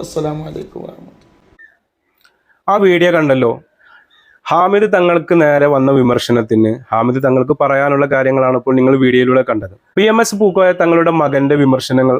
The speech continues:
Speaker 2: ഇതോടെ അവസാനിക്കുന്നില്ല. ഒരുപാട് കാര്യങ്ങൾ അദ്ദേഹം അദ്ദേഹത്തിന്റെ വീഡിയോയിലൂടെ പറയുന്നുണ്ട്. അപ്പോ ഇതിന്റെയൊക്കെ ഒരു പൂർണ്ണമായിട്ടുള്ള വിശദീകരണം നാളെ ഞാൻ ചെയ്യുന്നതാണ്. തങ്ങളുടെ അടുത്ത് നേരിട്ട് പോകുന്നുണ്ട്, ഇതിന്റെ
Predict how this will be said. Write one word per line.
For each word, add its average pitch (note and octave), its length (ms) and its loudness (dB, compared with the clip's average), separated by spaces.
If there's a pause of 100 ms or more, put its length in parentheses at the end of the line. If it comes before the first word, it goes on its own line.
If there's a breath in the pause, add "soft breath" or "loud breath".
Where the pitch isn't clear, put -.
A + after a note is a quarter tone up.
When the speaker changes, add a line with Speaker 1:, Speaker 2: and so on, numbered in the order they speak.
(160)
Speaker 2:
ഇതോടെ D3+ 260 0
അവസാനിക്കുന്നില്ല. C3+ 680 -2 (320 loud breath)
ഒരുപാട് G#3 480 2
കാര്യങ്ങൾ E3+ 320 2
അദ്ദേഹം D#3 280 0 (120)
അദ്ദേഹത്തിന്റെ D3 460 0
വീഡിയോയിലൂടെ C#3 500 2
പറയുന്നുണ്ട്. A2+ 400 -4 (640 loud breath)
അപ്പോ F3 160 2 (200)
ഇതിന്റെയൊക്കെ F3 380 0
ഒരു G3 60 0 (180)
പൂർണ്ണമായിട്ടുള്ള D#3+ 680 2 (100)
വിശദീകരണം C3 580 0 (100)
നാളെ B2 240 0 (800 soft breath)
ഞാൻ C3 180 0
ചെയ്യുന്നതാണ്. B2+ 580 2
തങ്ങളുടെ A#2+ 240 0
അടുത്ത് C3+ 220 -2
നേരിട്ട് C3+ 400 0
പോകുന്നുണ്ട്, C#3 420 2 (160)
ഇതിന്റെ C3 280 2